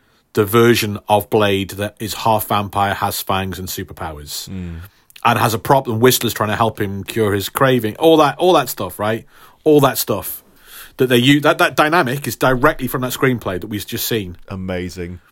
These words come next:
Speaker 1: So it's contentious. And John Semper Junior, who claims it, it's the other way around, I think,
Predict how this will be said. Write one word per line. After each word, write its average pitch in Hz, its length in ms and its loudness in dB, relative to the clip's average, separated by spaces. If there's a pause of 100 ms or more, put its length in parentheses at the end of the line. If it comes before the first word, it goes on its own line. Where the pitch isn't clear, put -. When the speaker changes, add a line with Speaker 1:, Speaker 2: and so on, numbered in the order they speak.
(420)
Speaker 1:
So 117 680 2
it's 113 240 -2
contentious. 117 480 0
And 110 120 -4
John 160 200 4
Semper 143 240 0
Junior, 135 360 2
who 117 100 -2
claims 113 480 -2
it, 104 300 -6
it's 104 220 -12
the 117 80 -2
other 110 60 0
way 110 100 0
around, 107 300 0
I 98 100 -8
think, 107 300 -8